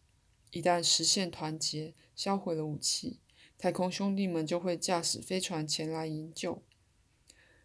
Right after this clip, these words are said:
如此一来，人类就会意识到自己是宇宙友好同盟的一份子，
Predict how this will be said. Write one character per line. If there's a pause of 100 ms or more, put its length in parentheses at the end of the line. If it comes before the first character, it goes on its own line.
如
此
一
来，
人
类
就
会
意
识
到
自
己
是
宇
宙
友
好
同
盟
的
一
份
子，